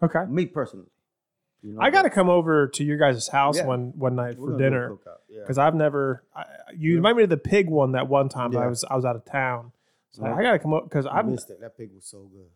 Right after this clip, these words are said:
Speaker 1: I bet it
Speaker 2: Oh
Speaker 1: was.
Speaker 2: my
Speaker 1: I wanted
Speaker 2: God.
Speaker 1: to eat the snout with your dad.
Speaker 2: Oh, man.
Speaker 1: 'Cause he's a snout guy, right?
Speaker 2: Well, he's everything.
Speaker 1: Tongue?
Speaker 2: Yeah. Oh, he'll eat it all.
Speaker 1: Is it like the eyes?
Speaker 2: Huh?
Speaker 1: Or they don't come with eyes?
Speaker 2: No, th-, like, you don't see the eyes.
Speaker 1: Okay.
Speaker 2: So, like, but, like, they'll have the mouth,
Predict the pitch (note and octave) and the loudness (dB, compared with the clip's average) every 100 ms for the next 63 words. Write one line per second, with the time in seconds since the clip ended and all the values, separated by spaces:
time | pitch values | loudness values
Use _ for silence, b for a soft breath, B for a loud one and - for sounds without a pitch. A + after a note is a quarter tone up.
0 | - F3 F#3+ D3+ G#3+ D4+ A#3+ C3+ A#2 G#2 | -4 2 2 4 4 6 4 2 -4 -2
1 | D#3+ A3 A#3 F#3+ F#3+ F3+ - F3 F3 F3 | 2 2 2 0 -4 -4 -2 0 2 2
2 | D3 C#3 G3 G#3+ G#2+ - C3+ C#3 A#2+ G2+ | 0 0 2 0 -2 -10 -4 -2 -2 -6
3 | A2+ A2+ F2+ _ - D3 G#3+ D3+ A3 A#3+ | -14 -16 -18 _ -4 0 2 0 0 0
4 | D3+ B2 A2+ D3 G3 - B2+ B2+ D#3 - | -2 -6 -12 -8 -8 -10 -18 -16 -16 -18
5 | G2 G#2+ F#2+ _ _ F#2+ F2+ F#2 _ _ | -20 -20 _ _ _ _ _ _ _ _
6 | _ - D3+ D#3 E3 E3 D#3+ D#3 A#2 C#3 | _ -2 2 2 0 -4 -4 -6 -6 -8
7 | A#2+ G#2+ - B2+ A2+ G2 F#2+ F2+ _ E3+ | -8 -14 -14 -16 -16 -16 -20 -20 _ -10
8 | D3+ C#3 B2+ D3 A3 A#3 - - _ _ | -10 -10 -10 -6 -4 -6 -10 -16 _ _
9 | A#2 D#3+ _ - D3+ C#3+ C3+ C3+ B2 A#2+ | -16 -16 _ -2 2 2 0 -2 -6 -10
10 | - - - _ _ A#2+ A#2 F#2+ A#2 A#2 | -12 -14 -14 _ _ -10 -10 -12 -18 -16
11 | B2 C#3 E3+ E3+ D3+ G2+ G2+ - - _ | -14 -10 -10 -10 -12 -14 -18 -20 -20 _
12 | _ - C3+ - C3 A#2 A2 G2+ _ A2 | _ -12 -12 -8 -8 -6 -8 -12 _ -12
13 | - A#2 A#2 - A#2+ B2+ C3+ A#2 G#2+ G#2 | -12 -12 -16 -12 -10 -6 -6 -8 -10 -14
14 | A2 G#2 G2+ | -16 -20 -20